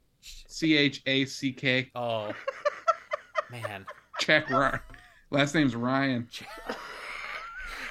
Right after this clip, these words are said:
Speaker 2: Czech Ryan? Okay. Man, I'm, I, that's, Todd, I'm so sorry. That's such a huge bummer. Um,
Speaker 1: No, it's fine. Yeah,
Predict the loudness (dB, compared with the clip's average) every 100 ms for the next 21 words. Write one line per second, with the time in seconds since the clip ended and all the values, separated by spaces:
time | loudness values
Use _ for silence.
0 | -6 2 2 2 4 4 4 2 -2 -4
1 | -4 -6 -8 _ -20 -20 _ -12 -10 -10
2 | -10 -10 -10 -10 -10 -10 -6 -6 -6 -10
3 | -14 _ _ _ _ _ 2 4 6 4
4 | 0 -4 -4 -4 -4 -4 -6 -10 -14 -12
5 | -12 -12 -10 -8 -6 -10 -10 -10 -8 -12
6 | -16 -20 _ _ -20 -20 _ _ _ -6
7 | -2 -2 -2 2 2 2 -4 -4 -4